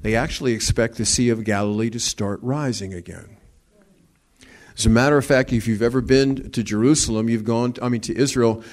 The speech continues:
you've probably gone to a place called Ginosar. Who remembers Ginosar?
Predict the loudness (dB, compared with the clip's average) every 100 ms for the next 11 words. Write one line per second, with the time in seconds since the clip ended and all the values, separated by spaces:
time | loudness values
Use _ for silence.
0 | -6 -4 2 4 6 4 4 2 2 2
1 | 2 4 2 2 0 0 0 0 6 6
2 | 6 4 2 0 -4 -8 -18 -18 -14 -2
3 | 2 6 6 4 0 0 4 4 4 2
4 | 0 -2